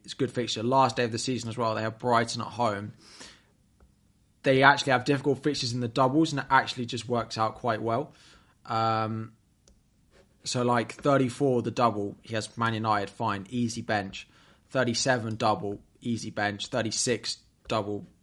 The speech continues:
like, fine to play if you had to, but benchable as well. So,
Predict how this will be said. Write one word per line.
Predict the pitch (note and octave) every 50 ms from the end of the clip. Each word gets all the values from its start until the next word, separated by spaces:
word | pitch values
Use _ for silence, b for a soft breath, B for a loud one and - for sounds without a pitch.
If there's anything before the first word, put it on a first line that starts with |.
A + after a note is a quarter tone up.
| -
like, | - G#2 G2+ - - _ _
fine | _ - - - B2+ A#2 A2+ A2+ G#2+
to | G#2 -
play | - - A2+ A2
if | G#2+ G#2+ -
you | G#2+
had | A#2+ C#3+ C3+ - -
to, | - A#2 A2
but | F2+ F#2+ G#2 - - _ _ _ _ _ _ -
benchable | - A#2+ G#2+ G#2+ - - - - G#2+ G#2
as | - -
well. | - A2 G2+ G2+ - A#2+
So, | - - A2 G#2+ G2